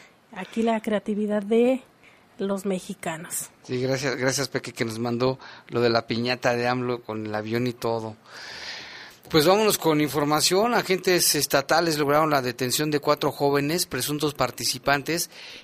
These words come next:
Speaker 1: en los desmanes del martes en Celaya.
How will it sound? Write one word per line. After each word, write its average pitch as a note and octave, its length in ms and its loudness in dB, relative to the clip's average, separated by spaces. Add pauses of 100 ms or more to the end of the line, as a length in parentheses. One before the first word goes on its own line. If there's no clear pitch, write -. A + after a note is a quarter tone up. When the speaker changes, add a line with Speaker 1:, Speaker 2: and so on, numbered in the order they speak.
Speaker 1:
en C3 160 -2
los B2+ 140 0
desmanes C3+ 500 2
del B2 180 0
martes C#3+ 400 0
en B2 140 0
Celaya. E3+ 640 4